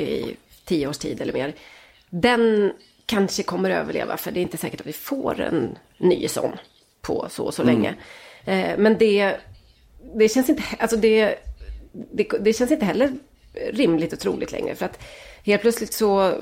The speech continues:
Speaker 1: slår en, eh, Kylian Mbappé igenom och har gjort nu då trettio mål på en, eh, säsong i, i, eh, Paris och, som tjugoåring, och ja, det hade aldrig hänt tidigare, och, ja, och du vet,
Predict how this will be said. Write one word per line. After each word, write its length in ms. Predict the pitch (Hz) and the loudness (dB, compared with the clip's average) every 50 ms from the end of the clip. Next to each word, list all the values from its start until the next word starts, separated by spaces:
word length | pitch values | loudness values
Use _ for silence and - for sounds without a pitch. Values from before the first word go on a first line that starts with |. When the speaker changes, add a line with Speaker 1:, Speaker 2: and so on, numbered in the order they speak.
| - | -6
Speaker 1:
slår 260 | - - - 185 185 175 | -8 -4 0 0 2 2
en, 280 | 175 170 165 165 165 | 2 2 2 2 2
eh, 220 | 156 160 147 139 - 120 120 147 - | 0 0 -2 -4 -6 -6 -8 -10 -6
Kylian 300 | - 185 165 165 151 160 | -4 -2 -2 0 2 0
Mbappé 420 | 156 151 156 - - 202 220 233 | 0 0 -2 -2 0 2 2 2
igenom 280 | 233 202 175 156 160 156 156 | 2 2 2 2 2 2 2
och 20 | 156 | 0
har 40 | 156 | 0
gjort 260 | 143 151 143 113 120 - - | -2 -4 -6 -8 -10 -8 -4
nu 140 | 165 160 147 | -2 -2 -2
då 100 | 147 135 135 - - - | -2 -4 -8 -12 -16 -8
trettio 500 | - 202 190 - - - _ _ - 175 | -6 -6 -6 -6 -10 -20 _ _ -2 0
mål 280 | 185 220 240 233 226 | 2 2 2 2 0
på 360 | 220 - - 208 202 190 190 180 - - - | -2 -4 -4 -2 0 0 -2 -2 -4 -8 -8
en, 340 | - - 165 147 151 151 139 | -6 -4 -2 0 0 0 0
eh, 240 | 131 127 123 120 123 | -2 -2 -4 -4 -6
säsong 360 | - - - - - - 127 | -8 -8 -6 -4 -4 -4 -4
i, 60 | 120 113 | -4 -6
i, 360 | - - 143 98 - - 117 - | -6 -8 -8 -10 -8 -8 -6 -6
eh, 160 | - 101 107 - - | -4 -6 -6 -8 -6
Paris 400 | - 160 139 - 165 160 - - | -4 -2 -2 -2 -4 -4 -6 -8
och, 200 | - - - - - | -8 -8 -8 -10 -14
som 280 | - - - - - - - - - _ _ _ _ _ | -12 -6 -4 -2 -2 -2 -4 -6 -12 _ _ _ _ _
tjugoåring, 580 | - - 170 - - - 117 - - - - | 0 0 0 2 2 0 0 0 0 -2 -4
och 160 | - 110 147 - - - - - - - - - - - - | -4 -4 -4 -6 -10 -14 -16 -18 -20 -20 -20 -20 -18 -4 -2
ja, 180 | - - - 220 | -2 -2 0 -2
det 60 | 196 | 0
hade 200 | 175 160 160 - | 0 2 0 -2
aldrig 160 | - - 170 | -2 -2 -6
hänt 140 | 151 - - | -8 -8 -6
tidigare, 320 | - - - - - 87 | -6 -6 -4 -4 -6 -6
och, 140 | 98 - - | -6 -4 0
ja, 120 | - 190 | 0 0
och 180 | - - 180 170 175 | 0 2 -2 -2 0
du 80 | 170 | 0
vet, 220 | 170 151 - - | 0 0 -2 -6